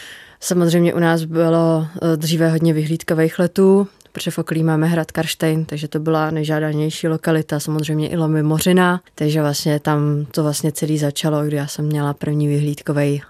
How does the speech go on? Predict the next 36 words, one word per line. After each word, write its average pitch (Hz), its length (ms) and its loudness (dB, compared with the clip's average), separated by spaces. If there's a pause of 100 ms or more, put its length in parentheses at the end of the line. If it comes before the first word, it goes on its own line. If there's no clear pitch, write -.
(140)
let 151 300 -2
nad 160 180 0 (180)
Karštejnem 147 800 -2
a 147 80 -6
vlastně 151 420 -2
v - 220 -16 (120)
tu 208 100 0
dobu 196 220 2
mě 190 180 4
to 185 120 -6
tak 180 180 0 (120)
uchvátilo 196 880 2 (240)
a 175 240 0
postupem 170 520 0
času, 170 520 2 (140)
když - 180 -6
už 165 100 -2
jsem 170 180 0
byla 160 180 2
starší, 156 480 -4
tak, - 340 -4
eh, 175 40 0 (300)
jsem 156 420 0 (220)
vyhledávala 160 760 2 (100)
víc 185 200 4
a 185 80 2
víc 180 440 -4
tuto - 260 0
aktivitu 170 720 2
a 156 60 -2
vlastně 151 360 -2
tím 151 180 -4
začala 147 300 -4
moje 143 260 -2
kariéra 143 600 -4
letectví. 151 480 -4